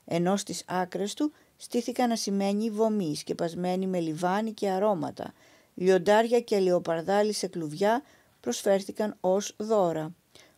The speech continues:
Πολύ γρήγορα όλα τα σημεία της βασιλικής οδού που συνέδεαν τις μεγάλες πόλεις της Περσίας και το δίκτυο επικοινωνίας που ένωνε την Μικρά Ασία με την Κεντρική Ασία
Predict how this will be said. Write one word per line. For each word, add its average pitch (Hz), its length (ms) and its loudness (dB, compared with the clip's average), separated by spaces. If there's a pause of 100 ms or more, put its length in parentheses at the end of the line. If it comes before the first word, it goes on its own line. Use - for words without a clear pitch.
Πολύ 262 220 2
γρήγορα 226 500 4
όλα 220 240 6
τα 180 120 -2
σημεία 185 400 -2
της 175 160 -10
βασιλικής 180 760 -4
οδού 175 540 -2 (340)
που - 100 -10
συνέδεαν 208 560 0
τις 196 160 -6
μεγάλες 190 480 0
πόλεις 180 360 0
της - 160 -12
Περσίας 170 640 -4
και 196 240 -4
το 175 300 0
δίκτυο 190 440 -2
επικοινωνίας 175 840 -4 (460)
που 196 120 2
ένωνε 185 600 2
την 190 160 -4
Μικρά 180 360 0
Ασία 185 380 0
με 165 100 -4
την 160 180 -8
Κεντρική 170 540 -2
Ασία 214 480 -2